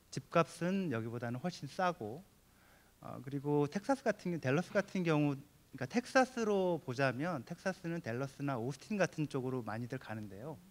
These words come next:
어, 그, 그쪽에 아이티 인프라가 좀 잘 갖춰져 있고요. 집값은 물론 훨씬 싸고요. 정말 싸고요. 실리콘밸리에 비해서는. 그리고 또 그,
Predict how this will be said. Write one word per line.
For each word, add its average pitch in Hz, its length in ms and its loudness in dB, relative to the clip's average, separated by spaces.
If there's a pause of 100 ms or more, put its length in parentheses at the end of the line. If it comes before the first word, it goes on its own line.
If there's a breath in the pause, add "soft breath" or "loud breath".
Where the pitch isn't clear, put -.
(640 loud breath)
어, - 100 -16 (640 soft breath)
그, 135 600 0 (760)
그쪽에 175 340 2
아이티 143 300 6
인프라가 190 400 4
좀 165 100 -4
잘 120 220 -4
갖춰져 175 420 -4
있고요. 110 460 -6 (220)
집값은 151 500 0
물론 139 480 4
훨씬 156 240 -2
싸고요. 110 420 -4 (140)
정말 127 260 -2
싸고요. 113 400 -8 (440 soft breath)
실리콘밸리에 143 520 0
비해서는. 110 560 -6 (400 loud breath)
그리고 160 560 0 (380 soft breath)
또 131 520 2 (600)
그, - 300 -18